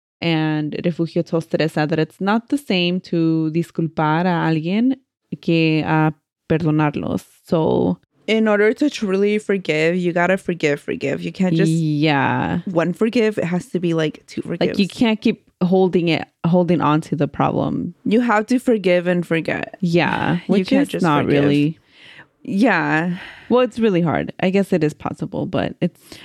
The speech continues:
Speaker 2: It's not forgetting as much as, like,
Speaker 1: But it's, like, not holding rencor.
Speaker 2: not bringing it up.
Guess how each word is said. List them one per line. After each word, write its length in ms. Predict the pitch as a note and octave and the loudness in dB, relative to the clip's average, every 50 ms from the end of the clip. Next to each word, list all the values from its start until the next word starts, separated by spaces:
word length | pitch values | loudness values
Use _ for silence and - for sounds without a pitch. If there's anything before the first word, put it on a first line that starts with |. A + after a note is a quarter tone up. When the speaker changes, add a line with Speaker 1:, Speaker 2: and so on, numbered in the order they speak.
| A#3 - | -4 -2
Speaker 2:
It's 140 | B3 C4+ - | -2 0 2
not 160 | D#4+ E4+ F4+ - | 0 0 2 2
forgetting 640 | - F#4+ D4 G3 G3 F#3 E3+ E3+ F#3 G3 G3+ G3+ | 2 0 2 2 2 2 2 2 2 2 2 2
as 240 | F#3 - F#3+ F3+ F3+ | 2 2 0 0 2
much 380 | G3+ G3 F#3 F3+ F3 F3 - - | 2 2 4 4 2 2 2 0
as, 160 | F#3 F3+ - | 0 0 2
like, 340 | F#3 F3+ F3 E3+ E3 - - _ _ _ _ - | 2 2 2 2 0 -4 -10 _ _ _ _ -2
Speaker 1:
But 140 | F#3 F#3+ | 0 0
it's, 140 | F#3+ G3 - | 0 0 0
like, 140 | G#3 G3 G3 | -2 -2 0
not 220 | F#3 F3+ E3+ - F3 | 0 0 0 0 2
holding 420 | F#3+ G3 G3 G3 F3 F#3 F#3+ F3+ | 2 2 2 2 2 2 2 2
rencor. 260 | E3 E3+ D3 D#3 F3 | 2 2 2 2 2
Speaker 2:
not 300 | G3 F#3 F3 E3+ C#3+ D3 | 2 2 2 2 2 2
bringing 380 | D3+ G3 G3 G3 G3 G3 F#3+ F#3 | 2 2 2 2 0 0 2 2
it 120 | F3+ F3 - - - | 2 2 0 0 0
up. 280 | D#3+ F3+ F3+ F3 E3+ | 2 2 2 2 -2